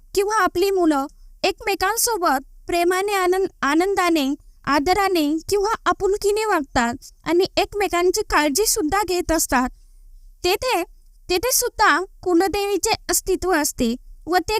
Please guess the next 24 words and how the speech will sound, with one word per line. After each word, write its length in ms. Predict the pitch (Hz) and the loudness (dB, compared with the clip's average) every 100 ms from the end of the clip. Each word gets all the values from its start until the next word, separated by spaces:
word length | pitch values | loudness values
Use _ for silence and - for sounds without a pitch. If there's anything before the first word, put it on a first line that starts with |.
| 403 | -2
घर 240 | 392 381 | -4 0
नेहमी 580 | 349 349 403 403 320 330 - - | 0 0 -2 0 -2 -4 -8 -4
समाधानाने, 960 | - 330 359 349 381 370 392 359 277 - - | 0 2 0 0 0 0 0 -2 -4 -8 -2
आनंदाने 720 | 302 359 403 359 359 294 302 - | 0 2 0 0 0 0 -4 -4
नांदत 420 | 302 277 294 320 | 0 2 0 0
असते. 380 | 277 240 247 214 247 - - | 0 -2 -2 -4 -6 -16 -10
आणि 240 | - 311 381 | 0 2 4
म्हणजे 440 | 370 370 370 285 320 - 226 | 4 2 2 0 -2 -10 -2
ज्या 180 | 277 277 | 0 0
कुटुंबातील 720 | 359 392 392 381 381 392 302 - 320 | -2 -2 0 0 0 0 0 0 -4
एकमेकांची 720 | 330 381 359 349 349 339 403 | -4 -4 -2 0 2 2 0
विशेष 420 | 320 - 330 - | 0 2 2 2
करून 280 | - 392 403 | 0 -2 0
काळजी 340 | 359 349 320 403 | 0 2 0 0
घेतली 320 | 381 339 381 | 0 0 2
जाते, 440 | 370 349 311 247 262 - - - | 2 2 2 2 -2 -8 -10 0
त्या 140 | 320 | 2
घरात 340 | 359 370 330 277 330 - - | 2 0 0 0 -6 -14 -4
कुलदेवीचे 680 | 339 339 311 349 359 330 359 - | 0 2 2 2 2 2 0 0
अस्तित्व 480 | 330 - 392 403 370 262 311 - - - | -2 0 0 0 2 2 -2 -10 -6 0
हे 100 | 381 - 330 | 0 0 -2
असते. 320 | 339 - 269 - - - | -2 2 2 2 -6 -4
आजच्या 320 | 349 - 427 | -4 -2 -2
व्हिडिओमध्ये 720 | 427 440 427 440 453 453 285 | -2 0 0 0 0 0 0